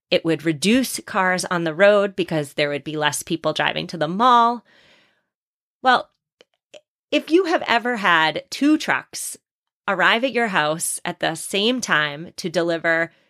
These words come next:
two packages that you ordered, you know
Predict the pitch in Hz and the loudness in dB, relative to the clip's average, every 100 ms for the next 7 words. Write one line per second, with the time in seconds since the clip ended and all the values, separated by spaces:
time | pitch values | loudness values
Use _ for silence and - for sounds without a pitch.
0 | _ _ - 277 294 311 320 - - 196 | _ _ 0 4 4 4 2 0 0 0
1 | 185 160 170 190 185 156 175 214 - 165 | 0 -2 -2 -2 -4 -4 -4 -4 -2 -4
2 | 151 151 185 _ _ _ _ _ - 220 | -4 -6 -10 _ _ _ _ _ -4 2
3 | 285 277 226 202 196 196 | 2 4 6 6 6 2